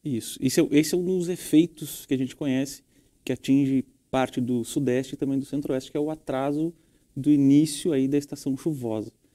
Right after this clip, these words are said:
Então, como a gente tem uma laninha de novo, então é esperado novamente um atraso. Só que a notícia em comparação com o ano passado, a notícia boa, é que é uma laninha mais fraca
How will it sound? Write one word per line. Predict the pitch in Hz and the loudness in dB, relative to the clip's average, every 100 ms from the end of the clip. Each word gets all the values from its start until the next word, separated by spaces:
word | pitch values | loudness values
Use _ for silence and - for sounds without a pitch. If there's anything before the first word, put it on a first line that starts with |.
| _ - | _ -8
Então, | 147 | -4
como | 196 | -2
a | |
gente | 185 180 | -2 0
tem | 196 | 0
uma | 185 | 2
laninha | 170 147 127 123 | 2 4 4 2
de | |
novo, | 165 165 175 | 2 0 0
então | 190 175 170 | -2 -4 -4
é | |
esperado | 170 - 175 170 170 | -4 -4 -2 -2 -4
novamente | 165 180 170 175 - 208 | -2 0 2 0 -2 -8
um | 156 151 | -6 -6
atraso. | 165 151 147 165 190 _ _ _ _ - | -4 0 0 0 -4 _ _ _ _ -6
Só | 185 | -2
que | 190 | 0
a | 196 | 4
notícia | 202 202 208 202 | 4 4 2 2
em | |
comparação | 190 185 175 - 143 | 0 0 0 0 -2
com | 139 | -2
o | |
ano | 135 | -4
passado, | 127 131 170 165 131 | -4 -4 -2 0 -2
a | 127 | -4
notícia | 131 - 156 | -6 -4 0
boa, | 139 160 156 | 4 6 4
é | 143 | 2
que | 151 | -2
é | |
uma | 156 | -2
laninha | 156 147 156 170 | 0 2 2 0
mais | 160 175 - | -2 -4 -6
fraca | - - 156 180 - 208 | -8 -2 -2 -2 -4 -6